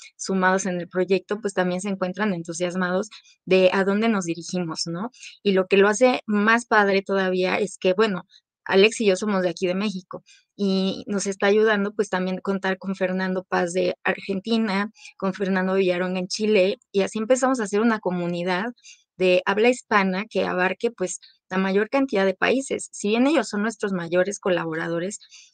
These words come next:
nosotros, como lo hemos dicho desde hace mucho tiempo, seguimos buscando colaboradores para poder abarcar más cosas en el proyecto.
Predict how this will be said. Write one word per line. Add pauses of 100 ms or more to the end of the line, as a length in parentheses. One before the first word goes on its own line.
(140)
nosotros, (100)
como
lo
hemos
dicho
desde
hace
mucho
tiempo,
seguimos
buscando
colaboradores
para
poder
abarcar
más
cosas
en
el
proyecto.